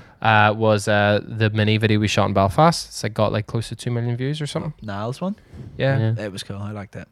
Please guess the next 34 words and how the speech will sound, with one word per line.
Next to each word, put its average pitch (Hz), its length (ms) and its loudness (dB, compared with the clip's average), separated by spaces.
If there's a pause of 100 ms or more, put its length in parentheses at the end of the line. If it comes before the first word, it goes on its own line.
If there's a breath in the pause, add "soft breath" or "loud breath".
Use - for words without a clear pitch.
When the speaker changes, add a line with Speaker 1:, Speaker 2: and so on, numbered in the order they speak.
Speaker 2:
It 139 80 0
was 110 120 -2
filmed 107 140 0
Speaker 1:
Um, 107 140 -2
Speaker 2:
in 107 60 -4
my 107 100 -2
old 101 160 -2
work. 135 220 -8 (1000)
Speaker 1:
It 139 60 -4
was 131 180 -6
what, 139 160 0
sorry? 233 220 -2 (260)
Speaker 2:
Filmed 120 380 -2
in 107 120 -6
my 107 160 -2
old 101 260 -4
Speaker 1:
Oh, 127 40 -2
Speaker 2:
work. 127 120 0
Speaker 1:
yeah, 147 140 0
I 147 100 -6
forgot 107 280 -6
you 123 80 -4
used 139 200 -4
to 143 40 -12
work 147 140 -8
in 143 80 -4
there. 151 160 -6 (180)
What 139 200 -4
else 120 180 0
we 123 60 -4
got 120 140 -2
here? 131 160 0
This, 131 240 -6
uh, 113 360 -2